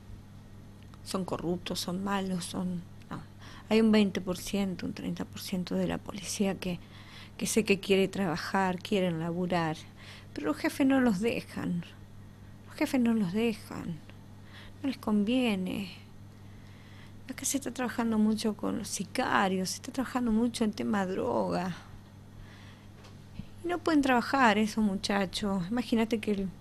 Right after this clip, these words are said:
setenta por ciento, el ochenta por ciento de la policía, eh, está involucrada. Entonces, ese veinte por ciento, ¿qué va a hacer? No puede hacer nada.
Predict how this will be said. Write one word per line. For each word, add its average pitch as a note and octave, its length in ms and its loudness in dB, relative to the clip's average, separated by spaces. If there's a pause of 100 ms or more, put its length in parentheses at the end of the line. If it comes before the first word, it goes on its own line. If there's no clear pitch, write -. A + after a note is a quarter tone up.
(120)
setenta G#3 480 2
por G3+ 120 2
ciento, G#3 300 2
el F3+ 80 2
ochenta F3+ 380 -2
por F#3 160 -4
ciento F#3 320 -2
de F3 120 2
la - 120 -2
policía, - 480 -6 (560)
eh, - 180 -16 (260)
está - 140 -2
involucrada. G3 640 6
Entonces, F3 500 2 (480)
ese A3+ 280 2
veinte A3 320 6
por G#3+ 180 0
ciento, G#3+ 500 2 (720)
¿qué - 140 -10
va D4+ 80 -2
a - 20 0
hacer? - 220 -10 (200)
No C4+ 60 -6
puede - 220 -8
hacer - 180 -12 (160)
nada. - 260 -14